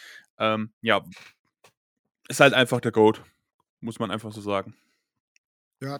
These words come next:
Speaker 2: zementiert sich immer weiter als einer der besten Interior, äh, nicht nur der Interior, sondern einer der besten, äh, äh, Rusher aller Zeiten.
Speaker 1: Ja,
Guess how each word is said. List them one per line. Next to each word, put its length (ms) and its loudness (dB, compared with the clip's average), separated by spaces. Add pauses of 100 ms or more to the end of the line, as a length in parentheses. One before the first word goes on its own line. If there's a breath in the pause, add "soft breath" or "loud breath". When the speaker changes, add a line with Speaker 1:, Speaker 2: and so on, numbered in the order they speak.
Speaker 2:
zementiert 520 -4
sich 160 -8
immer 200 -6
weiter 260 -6
als 520 -8 (1040)
einer 240 -2
der 140 -6
besten 440 -6
Interior, 800 -8 (180)
äh, 160 -10
nicht 260 -10
nur 140 -8
der 120 -8
Interior, 460 -8
sondern 240 -10
einer 100 -10
der 80 -12
besten, 500 -12
äh, 280 -12
äh, 40 -20 (920)
Rusher 320 -6
aller 200 -14
Zeiten. 440 -12 (480)
Speaker 1:
Ja, 140 -18